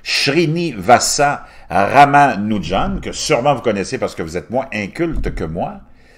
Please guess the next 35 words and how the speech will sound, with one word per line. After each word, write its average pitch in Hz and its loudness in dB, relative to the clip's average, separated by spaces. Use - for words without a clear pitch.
mais 80 -12
qui 78 -12
a 95 -4
une 76 -10
histoire 98 -6
fascinante 120 -8
et 95 -8
qui 82 -12
a - -8
fait, - -6
qui 92 -10
a - -6
eu 131 -8
une 98 -4
importance 113 -6
incroyable 139 -6
dans 80 -8
la, 80 -8
les 80 -8
mathématiques, 80 -8
comme 87 -2
on 85 -2
va 113 2
le 131 0
découvrir 110 -6
ensemble. 98 -4
D'abord, 170 6
on 147 4
va 110 6
aller 104 4
voir 165 0
Sri, 151 -2
euh, 98 4
Nivasa, 117 4
euh, 85 0